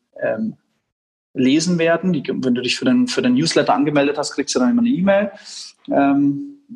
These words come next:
und da steht dann immer, äh, „Wir haben die, die weiteren Geschäftsbetrieb der X Y Bitcoin Krypto GmbH untersagt.“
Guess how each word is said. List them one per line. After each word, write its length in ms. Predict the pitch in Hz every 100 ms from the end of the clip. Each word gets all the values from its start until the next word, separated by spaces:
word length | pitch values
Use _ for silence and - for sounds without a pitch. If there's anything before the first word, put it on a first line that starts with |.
| -
und 360 | 139 139 131 -
da 80 |
steht 200 | 127 143
dann 120 | 131 127
immer, 340 | 127 127 127 - _ _ _ -
äh, 60 | 127 - -
„Wir 280 | 131 139 131
haben 380 | 127 127 127 120
die, 240 | 127 127
die 160 | 123 117
weiteren 300 | 117 135 123
Geschäftsbetrieb 800 | - 131 - - - 131 123 - - - - -
der 240 | 135 131
X 180 | 147 -
Y 480 | 151 - 147 135 123
Bitcoin 460 | 139 - - 123
Krypto 340 | - 131 - 113
GmbH 420 | - 117 117 113
untersagt.“ 640 | 110 107 - - - -